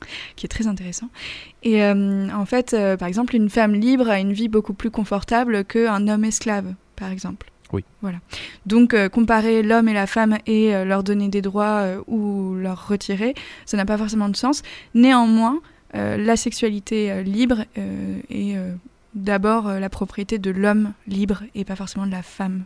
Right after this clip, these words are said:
Speaker 1: libre. Voilà. C'était très long, mais je,
Speaker 2: Mais je ne
Speaker 1: j'espère
Speaker 2: peux
Speaker 1: que c'est
Speaker 2: qu'approuver,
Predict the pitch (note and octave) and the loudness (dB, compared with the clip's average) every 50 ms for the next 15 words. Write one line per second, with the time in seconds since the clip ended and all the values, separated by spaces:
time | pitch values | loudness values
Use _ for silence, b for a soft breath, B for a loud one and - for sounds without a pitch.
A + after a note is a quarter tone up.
0 | - - G3+ F#3 F#3 - - - _ _ _ _ _ _ _ _ _ _ _ _ | -10 -12 -10 -10 -10 -12 -14 -20 _ _ _ _ _ _ _ _ _ _ _ _
1 | _ _ _ _ _ _ _ - F#3 F3 F3+ - _ _ _ - - - A3 - | _ _ _ _ _ _ _ -16 -16 -16 -16 -18 _ _ _ -8 -4 -2 -2 0
2 | - C4 C4 A#3+ A3 C#4 F4 E4 B3+ G#3+ F#3 G3 F#3+ F3 D3+ D3+ C#3 E3 - - | 2 2 2 2 2 0 0 0 -2 -2 -2 -4 0 4 4 6 6 6 6 6
3 | F#3 F#3 A3 - - - F#3+ | 6 6 6 4 2 2 2